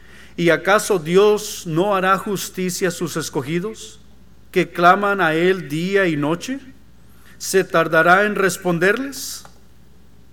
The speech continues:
Dios quiere contestar, hermanos. Y a veces, hermanos, yo creo que nosotros estamos tan cerca a que Dios nos dé la respuesta a nuestros problemas. Pero ¿qué sucede? Nos cansamos.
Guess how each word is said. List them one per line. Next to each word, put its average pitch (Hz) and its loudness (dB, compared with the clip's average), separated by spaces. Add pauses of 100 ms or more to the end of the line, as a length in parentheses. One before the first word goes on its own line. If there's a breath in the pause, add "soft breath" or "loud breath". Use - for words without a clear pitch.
(920)
Dios 180 -8
quiere 190 -2
contestar, 165 -6
hermanos. 147 -12 (800 loud breath)
Y 175 2
a 170 6
veces, 214 0
hermanos, 160 0
yo 170 -2
creo 196 0
que 185 -6
nosotros 180 -6
estamos 185 -6
tan 262 2
cerca 233 0 (420 loud breath)
a 156 -2
que 175 0
Dios 202 2
nos 196 -4
dé 190 2
la 214 2
respuesta 190 -2
a 165 -2
nuestros 196 -4
problemas. 190 0 (340)
Pero 151 -6
¿qué 202 0
sucede? 240 0 (480 loud breath)
Nos 151 -8
cansamos. 139 -6